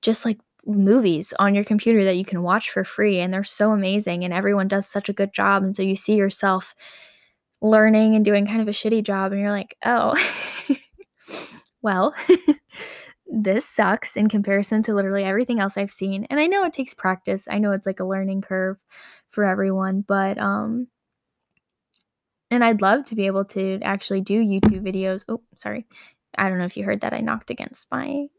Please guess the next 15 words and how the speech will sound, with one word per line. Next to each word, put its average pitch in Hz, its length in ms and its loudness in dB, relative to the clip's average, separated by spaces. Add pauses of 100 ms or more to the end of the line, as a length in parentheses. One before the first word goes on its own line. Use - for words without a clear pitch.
my 196 160 -4
stand, 196 560 -4
but 196 240 -4 (2250)
n-, 254 160 2 (400)
I 269 160 0
just, 339 320 -4 (220)
I 269 120 2
don't 370 120 6
know 311 100 6
if 262 100 0
it's 233 140 -4
for 208 160 0
me 247 220 4
right 277 200 2
now. 285 460 0